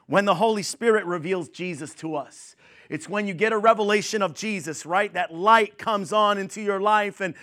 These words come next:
the Holy Spirit is doing that work. We know it's the Holy Spirit that leads us to salvation. And then in the process of getting that revelation of Christ,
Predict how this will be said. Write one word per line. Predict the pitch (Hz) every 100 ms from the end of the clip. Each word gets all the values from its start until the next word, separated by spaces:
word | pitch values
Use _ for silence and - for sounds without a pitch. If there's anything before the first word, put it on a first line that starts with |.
| - -
the | 160 175
Holy | 208 220
Spirit | - - 240 220
is | 175
doing | 220 220 214
that | 202 185
work. | 220 208
We | 208
know | 220
it's | 214
the | 208
Holy | 175 226 196
Spirit | - - 262 214 196 - - -
that | 214
leads | 196 233 214 220
us | 233
to | 226
salvation. | - 226 208 196 247 214 208 208
And | 214 185
then | 294 370 370 311 - -
in | 240 240
the | 233
process | 185 285 339 320 247 196
of | 170 143
getting | 240 233
that | 226 214
revelation | 214 220 220 220 -
of | 233 -
Christ, | 240 226 185 175 156 -